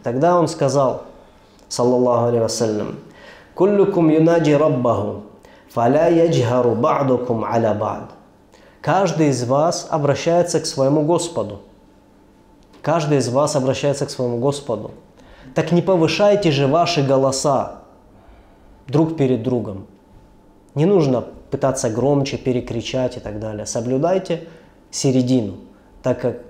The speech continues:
ислам — это религия середины, бескрайности и чрезмерства. И ведь Аллах в Коране сказал: «Вакадалика джа'альнакум умматан васата». Таким образом мы сделали вас средней общиной, без крайности.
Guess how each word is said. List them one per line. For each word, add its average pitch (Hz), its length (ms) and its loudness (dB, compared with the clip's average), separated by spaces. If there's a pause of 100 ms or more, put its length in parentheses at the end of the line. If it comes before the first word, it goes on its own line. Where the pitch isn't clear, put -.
(120)
ислам — 160 520 -2
это - 180 -2
религия 131 400 2
середины, 131 640 -2 (240)
бескрайности 131 840 0
и 131 140 -6
чрезмерства. 131 880 -2 (460)
И 127 60 -2
ведь 120 280 0
Аллах 135 220 2
в - 20 -8
Коране 120 300 -2
сказал: 131 340 0
«Вакадалика 135 680 0
джа'альнакум 123 800 -2
умматан 135 560 0
васата». 120 600 -4
Таким 123 280 -2
образом 156 400 2
мы 143 80 2
сделали 143 340 2
вас 135 360 -2 (120)
средней 151 520 2
общиной, 104 560 -4 (360)
без 131 260 0
крайности. 143 760 0